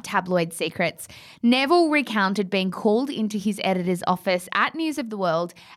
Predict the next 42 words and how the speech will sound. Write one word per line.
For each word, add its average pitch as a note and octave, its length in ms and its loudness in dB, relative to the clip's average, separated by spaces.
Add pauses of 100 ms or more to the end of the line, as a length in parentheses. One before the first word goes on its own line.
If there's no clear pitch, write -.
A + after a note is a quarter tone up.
and A3+ 240 -2
being A#3 240 -2
told G3+ 360 0
he G#3 180 -6
needed G3+ 340 -2
to B3 100 -4
fly F#3+ 360 0
to F3+ 160 -8
Australia F3+ 760 2
in G3 120 -2
September A3 520 -4
two B3 220 -2
thousand F3+ 400 0
and E3+ 180 -6
three F#3 540 -2 (300)
to B3+ 100 2
meet A#3 240 2
a - 20 -2
young B3 240 0
woman G3 240 -2
by F#3 160 2
the F#3 80 -4
name E3+ 220 -2
of E3+ 80 -8
Sarah D#3+ 280 -2
Marbeck. F3 580 2 (280)
Now, G#3 120 2
she B3 320 0
had B3 120 2
claimed G3+ 320 -2
to A3 80 -8
friends F#3 380 -2
that - 120 -6
she G3 160 -6
and F#3 120 -4
David F3 320 -2
Beckham C4+ 320 2
had G3 140 -8
had F#3 200 0
an F3+ 80 -8
affair. - 400 -4 (320)
So E4+ 380 2